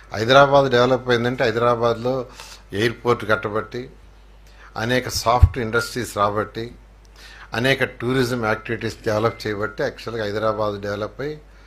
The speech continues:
అయింది. అదేవిధంగా ఈ ముప్పై నాలుగు వేల ఎకరాలు ఏదైతే తీసుకున్నామో అది డెవలప్ కావాలంటే ఖచ్చితంగా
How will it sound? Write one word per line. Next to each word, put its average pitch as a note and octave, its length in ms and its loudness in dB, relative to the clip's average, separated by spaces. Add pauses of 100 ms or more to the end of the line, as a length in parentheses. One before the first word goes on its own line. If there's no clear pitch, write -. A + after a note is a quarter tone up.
(140)
అయింది. G2 340 -10 (380)
అదేవిధంగా D3 580 2
ఈ C3 160 0
ముప్పై G#2+ 400 -2
నాలుగు B2+ 300 2
వేల A#2 180 2
ఎకరాలు A2+ 340 0
ఏదైతే G#2 180 -6
తీసుకున్నామో G#2+ 680 -8 (680)
అది A#2 200 0
డెవలప్ C3 480 4
కావాలంటే A2 600 2
ఖచ్చితంగా A2+ 1000 -6